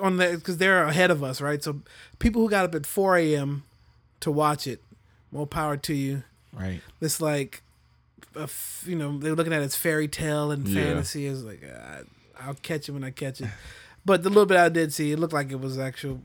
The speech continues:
Speaker 1: pretty decent event.
Speaker 3: I mean, I generally don't watch weddings unless I'm there. So,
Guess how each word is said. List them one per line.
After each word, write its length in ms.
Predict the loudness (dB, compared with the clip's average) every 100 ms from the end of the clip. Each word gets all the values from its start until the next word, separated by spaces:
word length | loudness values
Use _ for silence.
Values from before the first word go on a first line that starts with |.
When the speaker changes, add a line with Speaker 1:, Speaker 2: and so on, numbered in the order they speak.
| _
Speaker 1:
pretty 220 | -8 -6
decent 400 | -6 -8 -6 -8
event. 320 | -8 -10 -12 -16 -20 _ _
Speaker 3:
I 60 | -2
mean, 360 | 0 0 -2 0
I 160 | 0
generally 1300 | 0 -4 0 2 4 4 4 4 2 2 2 0 -4 -6
don't 340 | 2 4 4 2
watch 380 | 4 4 4 2
weddings 400 | 2 4 4 2
unless 400 | 2 2 2 2
I'm 200 | 2 2
there. 360 | 0 -2 -8 -14
So, 520 | -14 -6 -4 -4 -6